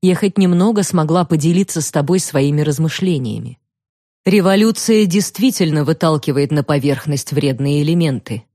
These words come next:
но вместе с тем в жертву принесено столько хороших жизней,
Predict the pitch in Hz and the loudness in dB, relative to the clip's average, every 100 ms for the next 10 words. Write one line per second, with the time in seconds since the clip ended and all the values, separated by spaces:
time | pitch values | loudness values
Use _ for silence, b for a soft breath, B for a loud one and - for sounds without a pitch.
0 | _ _ 190 185 156 180 180 - 160 - | _ _ 2 4 4 2 2 0 -4 -4
1 | - 220 185 131 131 143 165 156 151 - | 0 0 2 0 -2 2 2 0 -2 0
2 | 156 151 147 170 175 175 - - 208 180 | 0 0 0 0 2 0 -2 0 2 2
3 | - 190 160 143 175 - 139 123 139 190 | 0 -2 0 0 0 -2 -4 -4 -2 -2
4 | 131 120 120 | -2 -8 -10